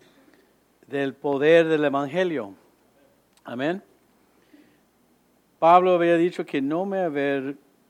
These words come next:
ah, ah, más bien, ah, no me avergüenzo del Evangelio, porque, ¿qué? Dice, "Es poder de Dios para la salvación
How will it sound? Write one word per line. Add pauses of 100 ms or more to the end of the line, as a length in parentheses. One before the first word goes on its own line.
ah, (120)
ah, (920)
más
bien, (1300)
ah,
no
me
avergüenzo
del
Evangelio, (100)
porque, (840)
¿qué? (720)
Dice, (340)
"Es
poder
de
Dios (1300)
para
la
salvación